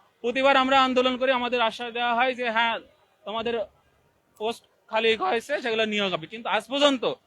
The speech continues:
কোথাও আমরা প্রজ্ঞাপন দেখতে পারিনি স্বাস্থ্য মন্ত্রণালয় থেকে যে, হ্যাঁ, নিয়োগের প্রজ্ঞাপন বা এই রিলেটেড কোনো প্রজ্ঞাপন আমরা আজ পর্যন্ত দেখতে পারিনি। তিন নম্বর আছে স্বাস্থ্য সুরক্ষা আইন।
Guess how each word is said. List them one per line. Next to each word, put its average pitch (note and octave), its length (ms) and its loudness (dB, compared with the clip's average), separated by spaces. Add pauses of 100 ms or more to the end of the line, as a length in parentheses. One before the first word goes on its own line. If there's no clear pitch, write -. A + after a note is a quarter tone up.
(220)
কোথাও A#3 240 0
আমরা C4 200 2
প্রজ্ঞাপন C4 480 2
দেখতে A#3 240 2
পারিনি A#3+ 260 0
স্বাস্থ্য A3 280 -2
মন্ত্রণালয় A#3+ 440 0
থেকে E3+ 300 -4 (260)
যে, A3 120 2
হ্যাঁ, A3 180 8
নিয়োগের B3+ 440 6
প্রজ্ঞাপন A#3 540 -4
বা F#3+ 120 0
এই G3+ 100 4
রিলেটেড A3+ 340 -2
কোনো A#3 160 -8
প্রজ্ঞাপন G3+ 360 -8
আমরা G#3 180 -4
আজ G3+ 140 -2
পর্যন্ত G#3 240 -10
দেখতে E3 240 -10
পারিনি। A#2+ 260 -12 (380)
তিন G#3 120 -10
নম্বর A#3+ 260 -2
আছে B3 140 -4
স্বাস্থ্য G#3 320 -8
সুরক্ষা G3+ 400 -8
আইন। A#2+ 140 -10